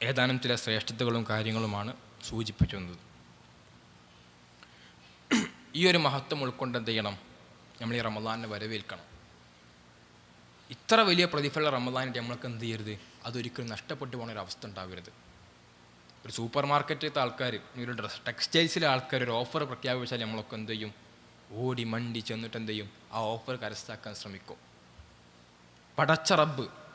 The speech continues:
ഏയ്, പടച്ച റബ്ബ് ഒരു നോമ്പ് കൊണ്ട് നരകത്തിന് നമ്മൾ എഴുപത് വർഷം അകറ്റുന്നത്. പടച്ച റബ്ബിൻ്റെ മുഖം കാണാനുള്ള ഓഫർ നമുക്ക് നൽകണത്. എത്ര പ്രതിഫലം നേരത്തെ എണ്ണിയില്ലേ? ഇതൊക്കെ ലഭിക്കണം. എത്ര വലിയൊരു ഓഫർ നമ്മളെ മുമ്പിൽ ഉണ്ടായിട്ട് എന്ത് ചെയ്യരുത്?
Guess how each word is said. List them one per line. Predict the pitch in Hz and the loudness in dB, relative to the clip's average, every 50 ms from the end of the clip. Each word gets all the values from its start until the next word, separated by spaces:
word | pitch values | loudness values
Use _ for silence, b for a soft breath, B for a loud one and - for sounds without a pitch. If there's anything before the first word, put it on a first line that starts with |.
| - - - - - - - - - - - - - | -20 -20 -20 -20 -20 -20 -20 -20 -20 -20 -16 -10 -8
ഏയ്, | 123 107 - - - - - - - - - - - - | -8 -8 -10 -14 -20 -20 -20 -20 -20 -20 -20 -8 0 2
പടച്ച | 151 160 190 - - - | 6 6 6 8 10 10
റബ്ബ് | 220 208 185 175 160 185 156 - - - - - - - - - - - | 12 12 12 10 10 8 8 8 4 -4 -10 -12 -12 -12 -12 -10 -2 4
ഒരു | 143 165 185 | 6 6 8
നോമ്പ് | 180 165 156 165 175 180 165 147 | 8 8 6 6 6 6 6 6
കൊണ്ട് | 151 151 147 143 139 135 | 6 6 6 4 4 2
നരകത്തിന് | 131 151 160 165 156 - 143 | 4 4 6 4 4 4 2
നമ്മൾ | 143 139 139 131 | -2 0 2 2
എഴുപത് | 127 131 135 143 135 | 2 2 2 2 2
വർഷം | 123 123 117 - - 110 | 2 2 0 0 -2 -2
അകറ്റുന്നത്. | 101 101 104 104 - - 110 104 101 90 - - - - - - - - - - - - - - - - - - - - - - - - - | -4 -4 -6 -8 -8 -8 -8 -8 -8 -10 -12 -18 -20 -20 -20 -20 -20 -20 -20 -20 -20 -20 -20 -20 -20 -20 -20 -20 -20 -20 -20 -20 -6 2 6
പടച്ച | 170 175 175 - 220 | 6 6 8 10 10
റബ്ബിൻ്റെ | 226 220 202 214 214 214 | 10 10 10 10 10 12
മുഖം | 196 202 208 226 233 220 | 12 12 12 12 10 10
കാണാനുള്ള | 208 202 196 190 180 | 8 10 10 10 10
ഓഫർ | 175 175 175 180 196 190 | 10 8 8 6 4 4
നമുക്ക് | 175 160 165 165 139 160 147 | 4 4 0 -2 -2 -2 -2
നൽകണത്. | 139 143 151 151 160 147 131 110 - - - - - - - - - - - - - - - | 0 0 2 4 4 2 2 -2 -4 -10 -16 -20 -20 -20 -20 -20 -20 -20 -20 -20 -16 -10 -10
എത്ര | 113 - - 214 | -2 4 6 6
പ്രതിഫലം | 214 185 180 175 175 175 170 156 | 8 8 6 6 6 6 6 6
നേരത്തെ | 151 151 147 147 - | 6 4 2 2 -2
എണ്ണിയില്ലേ? | 139 135 135 139 120 - - - - - - - - - - - | -4 -4 -4 -4 -4 -6 -8 -12 -20 -20 -20 -20 -20 -20 -14 -6
ഇതൊക്കെ | 156 156 170 170 - - - 208 | 0 2 2 2 0 0 2 2
ലഭിക്കണം. | 190 175 160 147 147 151 - 160 | 4 4 4 2 0 -2 -2 -2
എത്ര | 147 - - 175 | -2 -2 -2 0
വലിയൊരു | 160 151 151 139 | 2 2 2 2
ഓഫർ | 131 131 135 131 - 151 | 2 2 0 0 -2 -4
നമ്മളെ | 135 131 127 131 131 | -2 -2 -2 -2 -2
മുമ്പിൽ | 131 131 127 127 123 | -4 -4 -4 -4 -6
ഉണ്ടായിട്ട് | 123 120 123 123 131 131 | -6 -4 -4 -4 -4 -4
എന്ത് | 135 123 110 | -6 -6 -4
ചെയ്യരുത്? | 117 120 113 107 113 104 | -4 -4 -4 -6 -8 -8